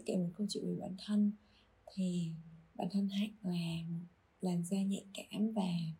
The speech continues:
dễ bị nổi mụn. Vào cái giai đoạn tuổi dậy thì Hạnh không nhận diện được các vấn đề về các loại mụn khác nhau, mà chỉ nghĩ đơn giản là mụn thì chỉ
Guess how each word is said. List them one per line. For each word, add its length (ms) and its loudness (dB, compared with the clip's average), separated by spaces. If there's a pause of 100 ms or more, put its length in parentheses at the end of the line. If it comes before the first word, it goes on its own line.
(420)
dễ 220 -4
bị 160 0
nổi 200 2
mụn. 220 4 (840)
Vào 180 -2
cái 120 -4
giai 180 -4
đoạn 160 0 (100)
tuổi 100 -2
dậy 240 -6
thì 120 -8 (640)
Hạnh 200 -6
không 160 -20
nhận 240 2
diện 260 -8
được 160 0
các 200 -8
vấn 180 4
đề 340 2
về 180 2
các 140 -8
loại 140 -4
mụn 220 2
khác 220 -10
nhau, 320 0 (540)
mà 120 0 (220)
chỉ 160 -8
nghĩ 160 4
đơn 220 4
giản 280 0
là 160 2 (560)
mụn 260 2
thì 180 -8
chỉ 120 -4